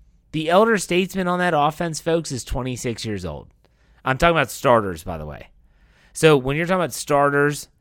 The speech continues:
the oldest players are twenty-six. That is unbelievable. So what I feel like, and I feel like this after the last two weeks, not just this week seventeen win,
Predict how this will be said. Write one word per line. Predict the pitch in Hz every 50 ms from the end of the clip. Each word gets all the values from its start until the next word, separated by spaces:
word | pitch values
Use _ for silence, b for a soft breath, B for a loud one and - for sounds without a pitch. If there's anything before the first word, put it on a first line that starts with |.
| _ _ _ _ _ _ _ _
the | - 120 131
oldest | 120 151 156 165 165 165 170 151 -
players | - 151 135 131 127 123 120
are | 123 107
twenty-six. | 98 - - - 139 139 139 127 120 - - - 113 87 80 - - - - - - _ _ _ _ _ _ _ _ _ _ _ _ _ _ _ _ _ _ _
That | 110 120 156 165 170 175 170
is | 170 175 175 175 165 165
unbelievable. | 131 160 165 170 175 160 160 160 160 165 160 143 117 107 98 90 b b b b b b
So | - - 165
what | 160 160 196 226 233 - -
I | 151 170 180 202
feel | 185 - - 151 117 110 107
like, | 104 98 85 76 76 - _ _ _ _ _ _ _ _ _ _ _ _ _
and | 127 143
I | 160 165
feel | 156 - 254 285
like | 277 269 247 185
this | 233 233 - -
after | 226 208 - 208
the | 196
last | 190 190 185 180 - - -
two | 180 170
weeks, | 160 139 110 87 - -
not | 135 135 -
just | - 165 151 139
this | 151 151 -
week | 156 165 165 147
seventeen | - - 156 151 151 151 147 156 165 160 151
win, | 127 120 120 123 123 120